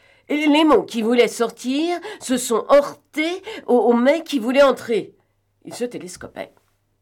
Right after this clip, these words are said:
Ah, ils, ils ont commencé à mâcher leurs mots et à articuler leurs mets. Euh, à très, très vite, euh, la conversation a tourné au vinaigre. À la fin,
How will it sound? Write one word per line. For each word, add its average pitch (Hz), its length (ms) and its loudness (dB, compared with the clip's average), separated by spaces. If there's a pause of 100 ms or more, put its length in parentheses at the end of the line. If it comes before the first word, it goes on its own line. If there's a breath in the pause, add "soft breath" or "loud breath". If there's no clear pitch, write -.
(100)
Ah, 226 140 0
ils, 220 180 -10
ils 185 200 -6
ont 180 100 -2
commencé 165 500 -4
à 127 280 -4
mâcher 131 440 -10
leurs 139 200 -10
mots 185 360 -4
et 143 340 -6 (300 loud breath)
à 123 380 -4
articuler 185 540 -8
leurs 202 180 0
mets. 165 320 -4 (920 loud breath)
Euh, 190 160 0
à 202 100 0
très, 185 240 -10
très 160 220 -10
vite, 262 260 -6
euh, 151 160 -2
la 143 140 -2
conversation 160 640 -6
a 185 60 2
tourné 156 240 -10
au 156 40 -10
vinaigre. 214 480 -2 (540 soft breath)
À 196 100 -4
la 180 80 0
fin, 170 320 -4